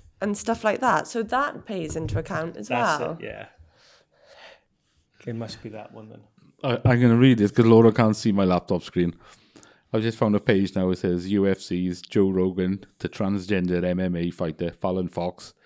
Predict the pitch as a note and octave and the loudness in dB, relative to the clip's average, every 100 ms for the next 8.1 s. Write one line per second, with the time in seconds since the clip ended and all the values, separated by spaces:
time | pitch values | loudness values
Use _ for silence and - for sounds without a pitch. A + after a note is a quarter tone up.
0 | - - _ A2+ G2 G2 - B2+ C#3 A2+ | -20 -20 _ -2 0 0 -4 -2 0 2
1 | A2+ G#2 G2 - A#4+ C#5+ C#5 D5 D5+ C#5+ | 2 0 -2 0 8 10 12 12 12 12
2 | - C5 - G3 F4 - G#4 F#4+ - - | 10 6 6 6 4 8 8 8 4 -10
3 | - - - - - - - - - - | -18 -20 -20 -20 -20 -20 -8 -2 -2 -2
4 | - - - - - - - - D3 - | -10 -14 -16 -20 -20 -20 -20 -14 -4 4
5 | G4+ - D3+ - - - - - _ _ | 6 6 2 -10 -12 -16 -12 -14 _ _
6 | _ - - A3 - - - - - _ | _ -12 -6 -6 -8 -16 -16 -18 -20 _
7 | _ _ _ - - - _ _ - A#2 | _ _ _ -20 -20 -20 _ _ -14 -12